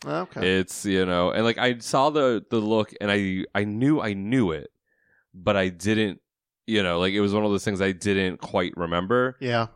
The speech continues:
Speaker 2: And then when she did the, when she, they did her, you know, confessional while she was talking during the entrance, and she, you know,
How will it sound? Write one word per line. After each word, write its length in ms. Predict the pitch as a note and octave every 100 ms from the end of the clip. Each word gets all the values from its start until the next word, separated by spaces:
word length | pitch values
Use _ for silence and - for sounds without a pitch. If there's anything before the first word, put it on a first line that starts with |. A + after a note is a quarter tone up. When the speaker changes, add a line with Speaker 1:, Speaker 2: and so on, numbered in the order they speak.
| -
Speaker 2:
And 160 | G#2
then 80 | G2+
when 100 | G2
she 140 | - G2+
did 140 | F#2+
the, 60 | F#2
when 260 | - F#2+
she, 380 | E2+ G2 F#2 F2+
they 140 | E2+ F#2
did 180 | F#2 F2
her, 380 | F2 E2+ F2
you 120 | E2+ F#2+
know, 240 | E2 E2+ -
confessional 460 | F#2 F#2 F2+ F2+
while 240 | E2+ E2+ E2+
she 160 | -
was 100 | F2+
talking 300 | - F2 F2+
during 200 | F2 F2
the 100 | E2+
entrance, 460 | F2+ A2+ - E2+ - _ _ _ _
and 120 | A2
she, 120 | - B2
you 80 | G#2+
know, 400 | F2 E2+ E2+